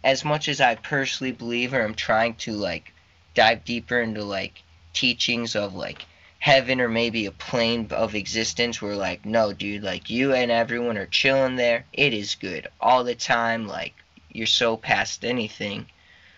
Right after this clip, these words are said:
But then even when I'm at that level, I'm like, why, like,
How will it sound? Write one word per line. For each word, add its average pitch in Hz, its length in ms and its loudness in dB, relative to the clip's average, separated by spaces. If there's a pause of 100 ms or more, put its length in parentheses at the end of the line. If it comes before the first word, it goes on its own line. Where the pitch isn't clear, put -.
(2000)
But 170 200 2
then 185 280 6
even 175 320 2
when 170 140 6
I'm 143 140 4
at 143 200 4
that 127 260 4
level, 123 440 2
I'm 120 200 0
like, 104 380 -2 (540)
why, 123 520 4
like, - 380 -4